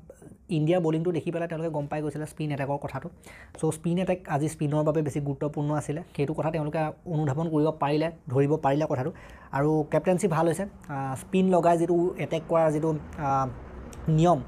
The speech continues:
সেইটো ভাল হৈছে, যথেষ্ট ভাল কেপ্টেইনশ্বিপ কৰিছে, আ, সেইটো মানিবই লাগিব। গুৰুত্বপূৰ্ণ সময়ত, আ, তেওঁলোকৰ যিজন অধিনায়ক, আজি অধিনায়ক চেণ্টনাৰে কৈছিলে, তেখেত নিজে এজন, আ, সাধাৰণতে স্পিনাৰ হয়, গতিকে স্পিনাৰ হিচাপে তেখেতে স্পিনাৰ নিজে স্পিন, স্পিন বলিং ভাল কৰিছে, লগতে স্পিনাৰসকলৰ প্ৰয়োগ ভাল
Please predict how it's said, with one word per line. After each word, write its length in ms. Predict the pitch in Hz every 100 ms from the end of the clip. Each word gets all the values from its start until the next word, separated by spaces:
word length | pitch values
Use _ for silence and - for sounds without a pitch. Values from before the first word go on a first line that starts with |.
| - - -
সেইটো 160 | 160 175
ভাল 180 | 147 170
হৈছে, 160 | 180
যথেষ্ট 220 | 156 170 170
ভাল 180 | 143
কেপ্টেইনশ্বিপ 500 | 151 160 165 151 165 -
কৰিছে, 300 | 151 156 196
আ, 560 | - - - - 147
সেইটো 160 | 139 160
মানিবই 380 | 139 147 151 170
লাগিব। 240 | 160 180
গুৰুত্বপূৰ্ণ 640 | - 151 147 180 180 175 170
সময়ত, 440 | 165 160 165 165 175
আ, 120 | 151
তেওঁলোকৰ 480 | 151 151 151 156 151 - - -
যিজন 340 | 147 147 160 165
অধিনায়ক, 440 | 170 131 165 139 127 - - - -
আজি 260 | 143 156
অধিনায়ক 380 | 160 131 151 156
চেণ্টনাৰে 460 | - 160 160 165 175
কৈছিলে, 320 | 165 156 170 - -
তেখেত 180 | 160 170
নিজে 300 | 160 151 175
এজন, 320 | 175 175 180
আ, 280 | 175 156 147 -
সাধাৰণতে 400 | 147 151 151 160 156 - - - -
স্পিনাৰ 420 | - 175 170 185
হয়, 140 | 165 - - -
গতিকে 200 | 160 160
স্পিনাৰ 400 | 190 190 175 208
হিচাপে 300 | 208 208 214
তেখেতে 260 | 220 202 208
স্পিনাৰ 340 | - 180 190
নিজে 320 | 180 170 185 208
স্পিন, 520 | - 190 196 175 156
স্পিন 260 | - 196
বলিং 180 | 196 202
ভাল 180 | 165 180
কৰিছে, 200 | 196 180
লগতে 260 | 202 180 185
স্পিনাৰসকলৰ 540 | - 165 170 170 185
প্ৰয়োগ 240 | 185 175
ভাল 120 | 170